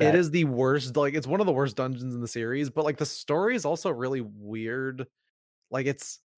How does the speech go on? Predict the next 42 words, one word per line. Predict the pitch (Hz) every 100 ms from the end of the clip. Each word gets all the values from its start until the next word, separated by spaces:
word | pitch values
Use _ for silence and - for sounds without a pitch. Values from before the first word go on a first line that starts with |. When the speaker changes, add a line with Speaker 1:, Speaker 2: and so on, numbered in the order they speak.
| -
Speaker 1:
I, | - - -
I |
don't | 165 185
know | 185
how | 180
to, |
like, | 160 147 -
describe | 135 - 123 131 139
it. | 151 147 - _
I | 143
think | 196 151
how | 151
they | 165 185
handled | 156 151 156 143
Dagda | 120 110 127 127 139 139
in | - 123
the, | 120 120 117
um, | 110 107 104 104 - _ - -
I | 147
think | 180
it's | -
the | 135 -
peace | - - 143 151 - -
ending, | 143 151 156 156 135
whatever | 123 131 139 131 131
that | 123
route | 131 127
is, | 127 120
you | 131
know, | 120
the | 104 104
happy | 101 127 127
friendship | 117 117 123 - 127
ending, | 123 127 127 131 143 - _ _ _ _ _ _ _ _
is | 160 156
one | 139 156
of | 180 175
the | 165
worst | 156 123 123 127 156 - -
writing | 120 123 123 151
things | 156 160 175 160
I've | 135